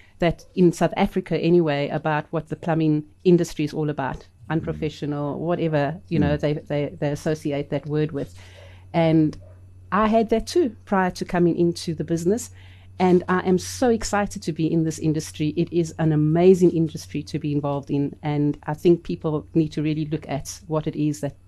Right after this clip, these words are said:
Speaker 1: plumbing businesses provide out there.
Speaker 2: Mandy, uh, the, the fact is I'm guilty of that too. I, I did not realize how, what a complex trade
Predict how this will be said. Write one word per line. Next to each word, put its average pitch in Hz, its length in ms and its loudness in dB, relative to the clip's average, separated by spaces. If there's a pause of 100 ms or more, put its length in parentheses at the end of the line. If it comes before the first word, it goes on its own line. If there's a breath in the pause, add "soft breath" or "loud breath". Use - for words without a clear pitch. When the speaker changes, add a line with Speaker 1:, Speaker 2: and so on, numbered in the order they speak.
(240)
Speaker 1:
plumbing 160 260 4
businesses 143 440 -4
provide 135 420 -4
out 131 180 -8
there. - 160 -10 (720 loud breath)
Speaker 2:
Mandy, 107 340 4
uh, 85 200 2
the, 110 220 2
the 104 160 0
fact 113 260 4
is 107 140 0
I'm 104 160 4
guilty 98 300 2
of 90 100 0
that 80 180 0
too. - 220 -2 (520 loud breath)
I, 110 280 8
I 117 140 4
did 117 260 6
not 113 260 6
realize 95 640 2
how, 120 320 2
what 107 280 4
a 180 60 4
complex - 720 2
trade 78 520 4